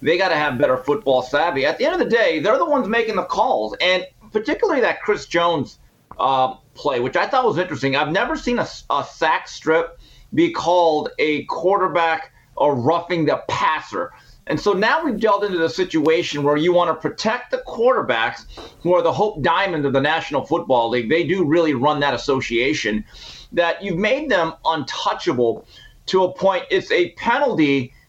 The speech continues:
where if you hit the quarterback too hard, Jason, I don't know if you noticed this, but the first two sacks of the game,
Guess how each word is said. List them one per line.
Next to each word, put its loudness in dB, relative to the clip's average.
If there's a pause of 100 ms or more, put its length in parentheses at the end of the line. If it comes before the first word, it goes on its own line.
where 2
if -2
you 2
hit 0
the 0
quarterback 0 (360)
too 0
hard, 0
Jason, 2
I 2
don't -2
know 2
if -10
you 0
noticed 2
this, -4 (560)
but 0
the 0
first 0
two 0
sacks 0
of 0
the 0
game, 0